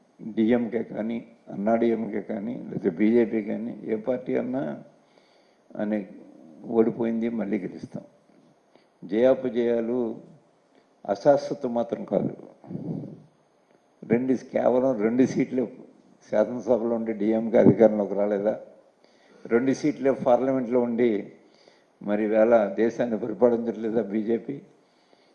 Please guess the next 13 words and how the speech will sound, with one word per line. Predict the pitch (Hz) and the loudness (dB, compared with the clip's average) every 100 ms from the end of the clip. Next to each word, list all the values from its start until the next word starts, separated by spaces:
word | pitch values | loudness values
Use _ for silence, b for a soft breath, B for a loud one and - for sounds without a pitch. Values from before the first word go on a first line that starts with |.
| _ - | _ -8
ఇదేమీ | 104 120 147 147 123 - - _ _ _ _ _ _ _ _ _ _ _ _ - - - | -2 0 0 -4 -6 -8 -18 _ _ _ _ _ _ _ _ _ _ _ _ -16 -10 -8
అశాశ్వతం | 147 147 - 147 139 143 | 0 0 0 -8 -6 -6
మాత్రం | 139 139 | -4 -4
కాదు, | 139 131 117 | -4 -4 -4
మా, | 107 104 101 | -4 -4 -6
మా | 107 | -8
పరాజయం | - 104 120 120 135 131 131 | -6 0 2 4 2 2 -2
అశాశ్వతం | 127 135 - - 135 | -2 -4 -4 -10 -4
కాదు, | 131 127 143 - - _ b b b b _ | -2 -2 -6 -10 -20 _ b b b b _
ఒకవేళ | 98 101 117 123 113 | -4 4 2 4 -2
నెగ్గిన | 98 131 139 139 - - | 0 2 4 2 -4 0
శాశ్వతం | 139 127 143 135 135 | 6 6 4 -2 2
కాదు. | 135 135 | 4 4